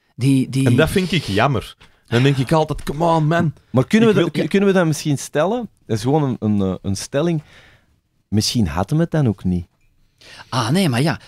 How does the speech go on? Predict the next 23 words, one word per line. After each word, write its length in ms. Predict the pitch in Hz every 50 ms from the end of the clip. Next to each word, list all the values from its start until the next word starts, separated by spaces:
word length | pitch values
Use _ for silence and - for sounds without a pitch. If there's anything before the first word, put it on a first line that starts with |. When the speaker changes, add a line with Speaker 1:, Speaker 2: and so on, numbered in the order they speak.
| _
Speaker 1:
dat, 180 | - 131 104 104
dat, 340 | 123 - - - - - -
als 140 | 139 -
je, 200 | - - - 117
een 120 | - 120 -
complete 380 | - 123 107 95 151 190 208
Speaker 2:
Ja, 60 | - -
Speaker 1:
sporter, 360 | - - - 202 208 190 101
Speaker 2:
dat 80 | 101
is 80 | 104 -
waar. 180 | 101 98 101 107
Speaker 1:
een 60 | 101
complete 360 | - 143 123 151 165 185 190
Speaker 2:
Dat 100 | - 139
is 40 | 98 -
Speaker 1:
sporter 180 | - 185 175 180
Speaker 2:
waar. 80 | 170 139
Speaker 1:
heeft 220 | 151 143 104 104
beiden, 360 | 101 117 104 98 92 90 85
hè. 100 | 104 135 139 - - -
Speaker 2:
Ja. 260 | 95 92 90 85 82 - _ _ _ _ _ _ _
Speaker 1:
Die, 460 | - - 120 120 117 117 117 110 110 101
die... 640 | 104 117 113 110 110 110 107 107 104 104 98 -